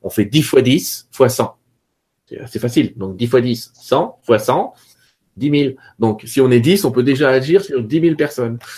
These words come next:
Et là, on est mille huit cents. Donc, j'ai regardé tout à l'heure, je crois qu'on peut agir sur, euh, soixante millions de personnes, un truc dans ce genre-là. Mais soyons clairs, messieurs, dames, dans le cercle de prière, parce que j'en ai qui m'écrivent des trucs bizarres. Nous mettons une intention, mais c'est bien les entités qui font le boulot.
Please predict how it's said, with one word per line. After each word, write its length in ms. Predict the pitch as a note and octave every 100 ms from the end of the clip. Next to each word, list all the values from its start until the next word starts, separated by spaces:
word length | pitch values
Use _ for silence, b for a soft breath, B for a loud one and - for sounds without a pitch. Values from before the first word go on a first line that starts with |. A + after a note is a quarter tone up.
| B B B
Et 80 | A2
là, 180 | C3+ D#3
on 140 | B2
est 80 | B2
mille 180 | C#3+ D3+
huit 120 | D#3
cents. 180 | C#3+ A2+
Donc, 140 | A#2
j'ai 80 | A#2
regardé 260 | A2+ B2
tout 80 | A#2+
à 40 | B2
l'heure, 100 | C3
je 40 |
crois 120 | B2+
qu'on 140 | B2 A#2
peut 120 | G#2+
agir 240 | A2+ A#2+
sur, 260 | A#2+ A2+ G#2
euh, 220 | G2+ G2
soixante 540 | - - A#2+ - B2 -
millions 400 | A#2+ G#2+ B2 B2+
de 60 |
personnes, 380 | B2 A#2+ - C3+
un 60 | A#2+
truc 140 | A#2+
dans 160 | A#2 A2
ce 60 |
genre-là. 320 | A2 A2 C3+ D#3+ B B B
Mais 100 | C3+
soyons 320 | D#3 G3 G3+ G3+
clairs, 320 | A#3+ C4 G3
messieurs, 380 | C3+ C3 - C3+
dames, 200 | C3+ B2+
dans 100 | A#2+
le 40 |
cercle 280 | A#2+ C3+ B2
de 40 |
prière, 460 | A#2+ B2+ B2 B2 A2+
parce 100 | A2+
que 140 | A2
j'en 240 | A2+ G#2 B2+
ai 80 |
qui 240 | B2+ A#2+ A#2
m'écrivent 280 | A2 - A#2
des 120 | A2+
trucs 180 | A#2 A#2
bizarres. 380 | A#2+ A#2 A2+ B B B B
Nous 200 | C#3+ F3
mettons 400 | F3+ F3 A#3 A3+
une 80 | D#3+
intention, 420 | C3+ C#3 C#3 C4+
mais 80 | D3
c'est 140 | -
bien 180 | B2 G#3+
les 220 | D3 A#2
entités 540 | A3 - E3 C#4 A3+ _
qui 120 | -
font 160 | A#2+ B2+
le 60 |
boulot. 340 | A#2 A2+ G#2+